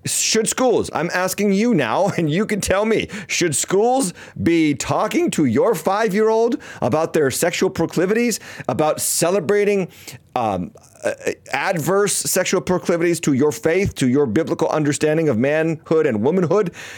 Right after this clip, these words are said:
This is the, the trend of culture, the subversive undermining of society, and ultimately the separation of children from their parents. Fi-, think about it. Five-year-olds.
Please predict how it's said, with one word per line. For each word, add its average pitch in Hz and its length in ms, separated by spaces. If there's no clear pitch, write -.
This 123 500
is 165 420
the, 151 720
the 120 200
trend 165 500
of 196 120
culture, 180 440
the 117 200
subversive 147 1200
undermining 180 800
of 156 240
society, 156 640
and 117 200
ultimately 165 560
the 117 140
separation 208 880
of 110 240
children 190 520
from 185 480
their 156 640
parents. 156 340
Fi-, - 440
think 202 120
about 139 160
it. - 100
Five-year-olds. 127 1300